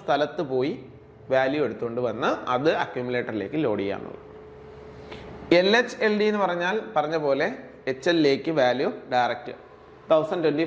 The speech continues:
ഫോർ എന്ന് പറയുന്ന വാല്യൂ ഡയറക്റ്റ് എച്ച് എല്ലിലേക്ക് ലോഡ് ചെയ്യുക എന്നുള്ളതാണ്. എൽ എക്സ് ഐ, load the immediate data in the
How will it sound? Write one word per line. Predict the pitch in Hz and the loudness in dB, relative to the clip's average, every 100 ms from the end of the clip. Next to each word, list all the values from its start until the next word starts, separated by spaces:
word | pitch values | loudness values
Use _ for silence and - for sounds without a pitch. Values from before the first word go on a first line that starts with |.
| 160 | 2
ഫോർ | 156 | 0
എന്ന് | 151 | 2
പറയുന്ന | 147 139 135 | -2 -2 0
വാല്യൂ | 131 127 143 127 | 0 0 0 2
ഡയറക്റ്റ് | 123 127 - - 196 311 - - 110 | 2 0 -4 0 0 0 -4 -12 -14
എച്ച് | - 135 | -8 -4
എല്ലിലേക്ക് | 120 113 110 170 262 311 - 120 | -2 -2 0 2 2 0 -6 -4
ലോഡ് | 107 107 | -2 -4
ചെയ്യുക | 110 110 - 113 | -4 -6 -6 -8
എന്നുള്ളതാണ്. | 113 95 - - - - - - - - - - - - - - - - - - - - - 175 | -6 -6 -8 -12 -18 -20 -20 -18 -18 -18 -18 -16 -16 -14 -14 -14 -14 -12 -12 -12 -12 -12 2 4
എൽ | 196 | 4
എക്സ് | 202 - 208 165 | 2 4 6 6
ഐ, | 117 - - - - - - 147 | 2 -2 -4 -10 -14 -16 2 6
load | 170 190 214 214 160 | 8 6 4 2 4
the | 160 156 | 4 4
immediate | 147 156 160 165 139 135 | 2 2 2 2 2 2
data | 127 135 143 127 | 2 2 2 2
in | 117 | -2
the | 131 | 2